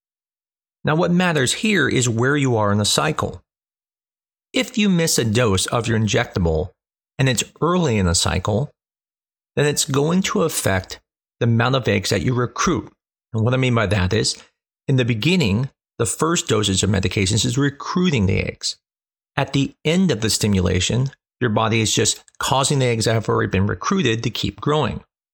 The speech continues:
So in this situation, if it is the early part and you miss a dose, it is possible you may lower the amount of eggs that you recruit. So taking a higher dosage may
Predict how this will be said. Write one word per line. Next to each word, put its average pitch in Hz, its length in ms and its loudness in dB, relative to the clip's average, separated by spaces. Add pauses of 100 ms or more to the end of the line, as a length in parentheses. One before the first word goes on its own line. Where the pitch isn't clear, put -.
(840)
So 143 300 0 (480)
in 143 160 4
this 208 180 2
situation, 113 500 0
if 117 100 0
it 113 60 0
is 120 200 0
the - 200 -2 (120)
early 180 280 0
part 101 460 -4 (220)
and 117 120 2
you 107 60 4
miss 98 240 2
a 110 80 0
dose, 95 500 -2 (540)
it 123 140 0
is 151 180 0
possible 123 500 0
you 113 220 2
may 117 640 2 (520)
lower 131 400 0
the 143 100 0
amount 113 520 0
of 110 160 -6
eggs 104 300 0
that 101 140 -2
you 113 60 0
recruit. 117 480 -2 (640)
So 120 300 0 (160)
taking 147 300 0
a 127 60 0
higher 120 240 2
dosage 120 680 0 (560)
may 208 500 0